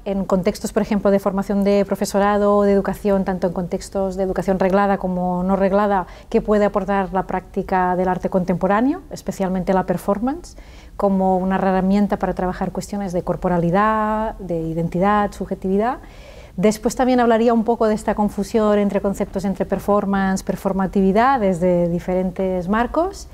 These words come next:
Y un poco acabaría abordando el concepto que trabajé en mi tesis, que es, que son las pedagogías de contacto.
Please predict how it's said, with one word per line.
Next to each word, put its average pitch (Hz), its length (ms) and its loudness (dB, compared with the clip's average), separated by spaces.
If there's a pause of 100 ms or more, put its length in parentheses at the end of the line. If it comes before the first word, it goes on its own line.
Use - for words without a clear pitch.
(520)
Y 226 100 6
un 254 80 4
poco 247 160 2
acabaría 247 380 2
abordando 233 500 2
el 240 100 0
concepto 220 480 0
que 240 80 -2
trabajé 220 300 0
en 220 80 2
mi 220 100 2
tesis, 226 380 0
que 233 120 0
es, 214 160 -4
que - 200 -6
son 202 260 0
las 208 140 0
pedagogías 185 520 0
de 170 100 0
contacto. 165 500 -4